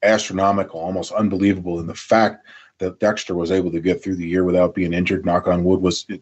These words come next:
you know, that's, that's incredible. And I, when I say not getting injured, of course, you know, no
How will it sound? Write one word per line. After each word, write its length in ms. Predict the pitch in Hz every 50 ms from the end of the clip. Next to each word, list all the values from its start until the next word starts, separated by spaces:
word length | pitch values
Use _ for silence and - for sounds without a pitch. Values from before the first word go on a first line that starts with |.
| _ _ _
you 80 | - 92
know, 160 | 85 78 76 -
that's, 240 | 98 104 101 -
that's 260 | - - 98 101 - -
incredible. 520 | 90 85 - - 107 98 90 - - 101
And 140 | 123 127 135
I, 120 | 139 156
when 180 | 143 135 131 120
I 80 | 113
say 260 | 113 113 - 120 107 104
not 300 | 101 104 104 95 - -
getting 220 | 98 92 87 87
injured, 260 | 98 95 87 85 85 85
of 60 | -
course, 340 | - - 92 90 85 - - - - - - - _ _
you 40 | 92
know, 120 | 87 82
no 440 | 85 95 104 107 110 113 110 107